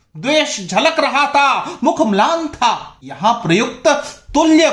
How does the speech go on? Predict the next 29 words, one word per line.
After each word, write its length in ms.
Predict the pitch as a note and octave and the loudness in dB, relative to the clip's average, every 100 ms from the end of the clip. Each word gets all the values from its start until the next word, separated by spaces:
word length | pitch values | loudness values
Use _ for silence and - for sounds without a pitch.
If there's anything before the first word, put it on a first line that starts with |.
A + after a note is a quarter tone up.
| - | 0
कुलज 280 | A#3 C#4 A#3 | 0 0 0
शब्द 360 | - G3+ F3 | -2 -2 -4
की 160 | F#3+ G3+ | -4 0
विवेचना 520 | F3+ F3 F3 - F3+ | 2 2 0 0 -4
करना 300 | E3+ D#3+ D#3 | -2 0 2
आवश्यक 520 | D3+ D3+ D3+ - D#3 D3+ | 2 2 -2 -2 -2 -2
है, 540 | C#3+ G3+ D4 D4 - | 0 2 2 -2 -8
जिसका 300 | D#3 E3 E3+ | -8 -2 -2
सामान्य 680 | C#3+ - C#3 F3 G#3 G3+ F#3 | 0 2 2 4 2 0 -2
अर्थ 320 | - D#3 D3+ | -2 -4 -4
है 500 | A#2+ F3 A#3+ G#3+ - | -2 0 0 -2 -12
समान 640 | - - F3+ G3+ B3+ C4+ B3+ | -6 0 2 4 2 0 0
कुल 260 | G#3 F#3+ | 0 0
में 240 | F#3 A3 F#3+ | 2 0 0
जन्मे 380 | E3 D#3+ E3+ | -2 0 0
हुए 320 | D#3+ C#3 D3 C3+ | 0 0 2 2
लोग। 640 | C3 G3 A#3 D3 - - _ _ _ - | 4 4 4 0 -8 -16 _ _ _ 0
एक 340 | G#3+ D#4+ D#4+ | 2 2 2
ही 280 | C#4 F#3+ C#4+ | 0 2 2
कुल 240 | E4+ C#4+ C4+ | 2 0 2
में 220 | C4 G#3+ | 2 2
जन्मे 500 | G3+ G3+ C#4+ B3 A#3 - _ | 0 2 2 2 -2 -12 _
सभी 540 | - - A3+ G3+ E4+ | -16 -4 -2 2 2
तो 460 | F4 C#4+ C4 - - | 2 2 0 -2 -10
सिंहासन 540 | - A3 G3 A#3 D#4+ D#4+ | -8 -4 0 0 0 0
के 60 | D#4+ | 0
अधिकारी 520 | B3 A3+ C4 C#4 C#4+ | 2 2 0 2 2
नहीं 320 | G#3+ G3+ D#4 | 2 2 0
होते। 300 | C#4+ F4 F4 | 0 -2 -2